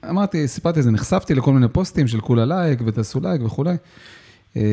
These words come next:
ואז, אה, פניתי ל-, ר-, ראיתי שמישהו שעושה את הקהילה, זה עדי פורט. אה, פניתי אליו, אמרתי לו, "עדי, אני רוצה לעזור, אני רוצה להתנדב, לא יודע עדיין במה, אבל אני רוצה לעזור."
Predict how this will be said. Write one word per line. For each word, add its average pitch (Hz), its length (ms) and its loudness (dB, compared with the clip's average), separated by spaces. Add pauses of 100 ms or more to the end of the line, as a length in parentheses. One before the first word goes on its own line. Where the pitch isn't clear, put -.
(1000)
ואז, 143 420 2
אה, 139 320 4
פניתי 131 360 2
ל-, 120 120 2 (260)
ר-, 107 220 0
ראיתי 117 200 0
שמישהו 120 360 0
שעושה 127 180 -2
את - 80 -4
הקהילה, 120 340 2
זה 107 140 2
עדי 101 140 2
פורט. 95 360 -2 (380)
אה, 117 60 -6 (280)
פניתי 117 340 2
אליו, 95 180 -2
אמרתי 98 400 -10
לו, 117 100 -8
"עדי, 139 400 0
אני 107 100 4
רוצה 101 300 0
לעזור, 104 420 2
אני 113 100 4
רוצה 110 200 0
להתנדב, 117 640 2 (100)
לא 117 120 6
יודע 127 180 4
עדיין 117 260 2
במה, 139 220 0
אבל 123 160 0
אני 120 100 4
רוצה 120 260 2
לעזור." 98 420 0